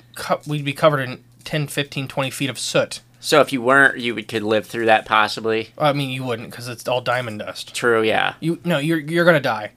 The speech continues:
Speaker 2: Yeah.
Speaker 1: It, it will get through a respirator. Uh, it's hard stuff. You, you will die. And then the people past us will die 'cause of diamond dust a week later. And the people past that will die because of the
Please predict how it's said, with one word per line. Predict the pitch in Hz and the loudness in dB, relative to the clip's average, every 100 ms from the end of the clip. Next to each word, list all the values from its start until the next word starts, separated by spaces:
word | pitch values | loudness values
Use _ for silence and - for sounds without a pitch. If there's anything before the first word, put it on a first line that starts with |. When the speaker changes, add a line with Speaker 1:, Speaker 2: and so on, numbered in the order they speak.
| - | -8
Speaker 2:
Yeah. | 117 104 104 | 2 4 4
Speaker 1:
It, | 175 175 | 4 2
it | |
will | 180 160 | 2 2
get | 156 | 0
through | 160 147 | 0 0
a | |
respirator. | 131 135 156 156 151 160 - _ _ _ _ _ | 0 -2 0 0 2 0 -4 _ _ _ _ _
Uh, | 139 131 120 117 | 2 4 4 2
it's | 147 147 | -2 0
hard | 143 143 | 2 2
stuff. | - 127 113 - _ | 0 -2 -2 -4 _
You, | 151 180 151 | -2 0 2
you | 175 | 0
will | 165 | 4
die. | 127 110 107 - _ _ | 2 2 -6 -20 _ _
And | 160 | 0
then | 170 | 2
the | 160 | 2
people | 185 170 143 | 0 0 0
past | - 165 170 - | 2 2 2 2
us | 185 - | 0 0
will | - 147 | -4 2
die | 139 135 | 4 4
'cause | 127 127 | 0 -4
of | |
diamond | 127 131 127 | -2 -2 0
dust | 123 120 131 | -2 -2 -6
a | |
week | 127 120 | -8 -2
later. | 131 123 113 - _ - _ _ | -2 0 -2 -6 _ -20 _ _
And | 135 | -8
the | 131 | -2
people | 147 131 | -2 -2
past | - 143 - | 2 2 2
that | 160 160 160 | 0 2 0
will | 139 | -2
die | 131 123 120 120 - _ | 0 2 2 0 -4 _
because | 131 139 127 | -6 -4 -4
of | 120 | 0
the | 117 113 | 0 0